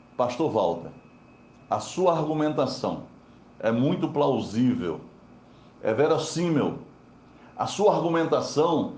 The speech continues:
me deixou agora feliz, porque eu tenho um amigo, um irmão que considero como tal, que é responsável com o seu povo." E eu disse a ele: ele disse, "Grave alguma coisa pra passar pras pessoas."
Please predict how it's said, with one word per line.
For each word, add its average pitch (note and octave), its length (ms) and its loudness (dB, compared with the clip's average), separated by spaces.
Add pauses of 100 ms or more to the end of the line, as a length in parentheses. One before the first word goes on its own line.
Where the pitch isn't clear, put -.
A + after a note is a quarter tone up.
(120)
me C3 140 0
deixou D#3 420 2
agora C#3 340 2
feliz, B2+ 600 0 (480)
porque B2+ 220 0
eu C3 100 2
tenho C#3+ 140 0
um D3+ 80 2
amigo, E3+ 340 0
um G#3 40 0
irmão D#3+ 420 2
que C#3+ 100 -6
considero C3+ 540 0
como B2 180 0
tal, A2 400 2 (580)
que D#3 140 2
é D3+ 40 4
responsável F3 1080 0
com D#3+ 100 0
o D3+ 60 0
seu F3 220 2
povo." G#2+ 360 -2 (640)
E B2 100 -2
eu C#3 100 2
disse C3 300 0
a A#2 40 2
ele: F#2+ 280 0 (140)
ele B2 160 0
disse, C3 140 -6
"Grave E3 360 4
alguma B2 320 2
coisa A#2+ 380 0
pra A#2 180 0
passar A#2 320 0
pras F#2+ 160 -4
pessoas." G2+ 440 -6